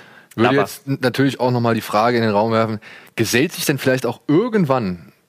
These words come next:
Speaker 1: im Japanischen ist es ja vielleicht möglich, auch ein nicht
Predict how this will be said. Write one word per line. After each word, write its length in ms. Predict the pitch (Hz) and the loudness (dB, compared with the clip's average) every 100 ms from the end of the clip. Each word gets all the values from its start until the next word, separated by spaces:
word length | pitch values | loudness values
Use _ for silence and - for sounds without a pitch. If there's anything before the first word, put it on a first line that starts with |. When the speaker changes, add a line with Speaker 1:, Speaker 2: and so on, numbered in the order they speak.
| _ | _
Speaker 1:
im 120 | - 107 | -4 0
Japanischen 500 | 107 - 123 131 139 | 0 0 0 0 -2
ist 160 | 131 | -4
es 100 | 131 | -2
ja 80 | 120 | -2
vielleicht 300 | - 110 - | -2 -2 -2
möglich, 360 | 117 120 113 - - - - | -6 -4 -6 -8 -16 -20 -8
auch 220 | 117 110 | -4 -2
ein 300 | - 98 92 - _ _ | 0 -2 -2 -6 _ _
nicht 500 | - 214 196 - - | -2 0 0 -6 -10